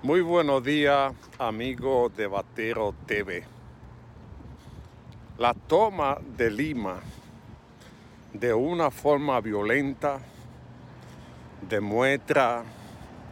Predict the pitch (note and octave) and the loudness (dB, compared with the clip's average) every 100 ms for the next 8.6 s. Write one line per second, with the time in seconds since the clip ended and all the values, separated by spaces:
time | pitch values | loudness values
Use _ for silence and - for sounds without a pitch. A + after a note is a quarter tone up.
0 | - - - - - - - - - - | -6 -2 2 4 4 2 2 2 2 -2
1 | - - - C3+ B2+ F3+ F3+ D#3 A#2 G#2 | -8 -8 0 4 4 4 2 0 0 2
2 | D3 A#2+ G#2 - C3+ C3+ B2 A#2 B2 A#2+ | 2 2 -2 2 2 4 0 2 2 2
3 | - - - - - - - A#2 G#2+ G#2 | -2 -8 -14 -14 -14 -12 -2 -2 0 -2
4 | F#2+ F#2+ - - - - - - - - | -2 -2 -8 -14 -14 -10 -8 -8 -8 -8
5 | - - - - - - - - - - | -8 -8 -10 -12 -12 -10 -8 -6 -4 2
6 | E3 E3+ E3 D3 C#3+ D#3 D#3+ - D3 C3 | 2 4 2 4 4 4 2 2 2 2
7 | D3+ D#3 D3 C3 C3+ C3 - B2 G#2 G#2 | 0 0 2 2 2 -2 0 0 0 2
8 | D#3 D#3+ D3 - D3 | 2 4 0 -2 -4